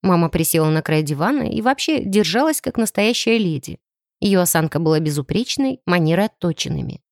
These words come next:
Мне до такого ещё учиться и учиться. Когда мы снова остались с ней одни,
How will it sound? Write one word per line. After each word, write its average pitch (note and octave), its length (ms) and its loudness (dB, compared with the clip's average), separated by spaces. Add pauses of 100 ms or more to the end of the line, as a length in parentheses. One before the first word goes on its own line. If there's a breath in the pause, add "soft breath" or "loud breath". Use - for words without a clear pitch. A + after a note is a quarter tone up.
(320)
Мне A#3 280 4
до E4+ 100 0
такого D#4 400 2
ещё A3+ 260 2
учиться F3+ 480 -2
и F3 60 4
учиться. - 600 -4 (960)
Когда F3 280 0
мы F#4+ 120 4
снова C#4+ 320 2
остались G3+ 400 0
с - 40 -4
ней E3+ 220 2
одни, G3 360 0